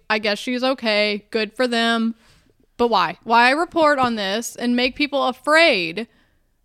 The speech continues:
when we are not gonna follow up on the situation? Is this person out? Is this person violent? Is this person gonna do it to the neighbors? Did they know this individual? I'm assuming all they, they knew this person, obviously, but, like, what,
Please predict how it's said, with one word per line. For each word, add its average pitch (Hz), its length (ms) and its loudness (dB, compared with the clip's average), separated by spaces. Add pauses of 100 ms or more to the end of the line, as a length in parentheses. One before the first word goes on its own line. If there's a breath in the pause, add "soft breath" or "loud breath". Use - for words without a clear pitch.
(120)
when 254 180 0
we 269 160 0
are 294 60 0
not 302 160 4
gonna 302 200 0
follow 269 380 2
up 247 380 0
on 226 300 -2
the 233 60 -4
situation? 226 600 -4
Is 208 120 -4
this 226 140 -6
person 214 380 -6
out? 247 280 4
Is 220 140 -4
this 214 140 -4
person 208 460 -6
violent? 240 440 0
Is 233 120 -4
this 220 140 -6
person 226 320 -4
gonna 220 160 -4
do 208 200 -6
it 202 100 -8
to 220 80 -8
the 202 80 -6
neighbors? 233 480 -2
Did 214 160 -10
they 196 120 -2
know 185 220 -2
this 269 200 0
individual? 330 480 -2
I'm 269 160 0
assuming 294 420 0
all 226 240 2 (280)
they, 214 300 -2
they 202 280 -4
knew 269 260 2
this 214 140 -2
person, 185 340 -8
obviously, 185 520 -6
but, 202 200 -6
like, 190 240 -4 (120)
what, - 220 -4